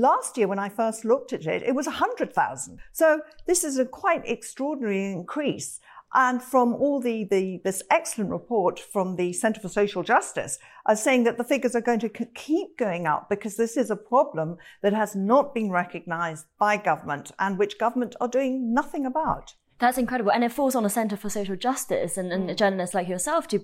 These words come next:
Speaker 2: bring <laughs> to light this, this info. I mean, it's, it is sh-, quite shocking, actually. Why do you think the numbers are going up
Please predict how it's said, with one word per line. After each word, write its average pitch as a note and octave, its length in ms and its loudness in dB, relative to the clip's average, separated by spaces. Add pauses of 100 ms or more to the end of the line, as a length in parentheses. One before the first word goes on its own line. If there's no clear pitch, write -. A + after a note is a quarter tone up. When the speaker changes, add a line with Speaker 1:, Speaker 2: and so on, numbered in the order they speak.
(120)
Speaker 2:
bring C4+ 300 6
<laughs> A3+ 80 -4
to C4 140 6
light B3+ 300 2
this, C4 260 2 (320)
this A#3+ 180 4
info. A#3+ 320 2
I C4+ 60 4
mean, C#4+ 180 2
it's, - 360 -4
it C#4+ 140 -2
is G4 200 2
sh-, - 100 -6
quite D#4 280 -2
shocking, C#4+ 320 -4
actually. F3 320 -4
Why D4 380 2
do F#4 140 2
you F4+ 80 2
think F#4 120 -2
the E4 60 -2
numbers C#4 300 0
are B3 180 2
going A3 380 -4
up - 240 2